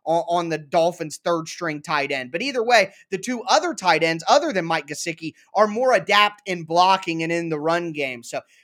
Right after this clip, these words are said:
what the Dolphins were doing is they would come out sometimes in twelve personnel with Gesicki and Smythe. If they did that, the Titans said, "Hey, he may be a tight end, but Gesicki's basically a wide receiver.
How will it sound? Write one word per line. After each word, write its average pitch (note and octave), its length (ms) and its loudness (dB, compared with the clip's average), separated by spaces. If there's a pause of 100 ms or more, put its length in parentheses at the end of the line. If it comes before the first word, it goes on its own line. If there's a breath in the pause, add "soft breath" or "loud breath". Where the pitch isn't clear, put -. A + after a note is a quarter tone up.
(120)
what B3 260 4
the E4+ 60 -4
Dolphins A#3+ 480 2
were F#3 100 -4
doing B3+ 320 2
is D#3 220 -2
they G#3 160 4
would B3 140 -8
come G#3+ 180 -2
out F#3 160 -6
sometimes A3 560 -2
in D#3+ 100 -6
twelve D3+ 380 2
personnel D3+ 580 -4 (180)
with F#3 220 -4
Gesicki F3+ 640 -4
and G#3+ 140 -4
Smythe. C4+ 420 0 (480)
If C#3+ 160 -10
they C#3+ 160 -4
did D3+ 360 -2
that, C#4+ 340 4 (240 soft breath)
the D#3+ 80 -10
Titans B3 500 0
said, F#3 160 2
"Hey, G#3+ 180 2
he A3+ 200 -6
may A#3 120 4
be G#3 200 -4
a E3+ 40 -4
tight G3 320 4
end, G#3+ 320 2 (220 soft breath)
but D#3 340 -4
Gesicki's G#3 540 -4
basically G3+ 400 0
a F3 80 0
wide F#3 240 2
receiver. F#3 560 -4